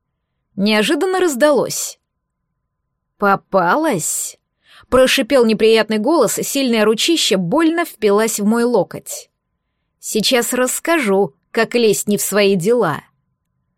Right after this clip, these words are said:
Уже знакомый мне мясник радостно скалился, пытаясь утащить меня в ближайшую лавку. Только там свидетелей его расправы над лекаркой не будет,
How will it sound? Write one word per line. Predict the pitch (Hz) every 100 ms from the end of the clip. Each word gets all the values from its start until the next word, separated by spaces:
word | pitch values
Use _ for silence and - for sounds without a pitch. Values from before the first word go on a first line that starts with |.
| _ _ _
Уже | 254 285 392
знакомый | 294 294 392 349
мне | 262 240 247
мясник | 202 - 185 180 185 _ - -
радостно | - 277 302 302 240
скалился, | 214 - 175 160 175 - 202 - - _
пытаясь | 226 269 269 -
утащить | 254 220 214 - 320
меня | 277 247
в | 185
ближайшую | 202 208 214 214 262 269
лавку. | 214 - - - - _ _ _ _ _
Только | 254 254 254
там | 233 370 269
свидетелей | - 208 226 226 220
его | 226 214
расправы | 208 - 277 240
над | 214 190
лекаркой | 226 226 220 240
не | 226
будет, | 226 330 175 -